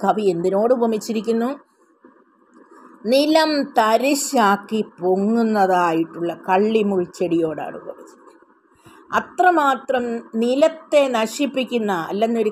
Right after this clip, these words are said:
കൃഷിയെ നശിപ്പിക്കുന്നതായ, കൃഷി ചെയ്ത കർഷകന്റെ നെഞ്ചിൽ ആഞ്ഞടിക്കുന്നത് പോലെ,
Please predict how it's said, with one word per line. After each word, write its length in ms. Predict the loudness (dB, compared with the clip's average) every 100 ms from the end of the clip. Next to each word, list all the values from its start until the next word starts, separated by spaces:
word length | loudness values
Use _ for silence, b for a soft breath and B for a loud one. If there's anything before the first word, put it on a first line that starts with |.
| -2 -4
കൃഷിയെ 440 | -4 0 2 2
നശിപ്പിക്കുന്നതായ, 1080 | 0 -2 -4 -8 -8 -8 -8 -4 -2 -2 -2
കൃഷി 380 | -4 -4 -4
ചെയ്ത 360 | -2 0 2 0
കർഷകന്റെ 840 | 0 0 0 -2 -4 -4 -2 -4
നെഞ്ചിൽ 560 | -4 -4 -6 -4 -4 -4 B B B -2
ആഞ്ഞടിക്കുന്നത് 960 | 0 0 0 0 0 0 -2 -2 -6
പോലെ, 260 | -8 -10